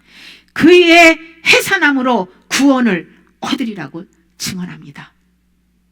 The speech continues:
영이 여자의 몸을 가졌지만은 너희가 정숙함으로써 믿음과 사랑과 거룩함에 거하는 그러한 해산의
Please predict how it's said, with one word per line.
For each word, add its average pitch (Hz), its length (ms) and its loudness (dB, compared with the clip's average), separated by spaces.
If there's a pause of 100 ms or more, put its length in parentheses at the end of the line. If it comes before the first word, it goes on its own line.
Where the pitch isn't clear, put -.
(760)
영이 214 680 -4 (100)
여자의 262 540 -2
몸을 277 840 -4 (840)
가졌지만은 196 1000 -6 (500)
너희가 185 280 -6
정숙함으로써 233 1200 -10 (400)
믿음과 240 500 -2
사랑과 240 400 -10
거룩함에 208 840 -10 (580)
거하는 269 640 -4 (320)
그러한 349 380 -2
해산의 330 540 -8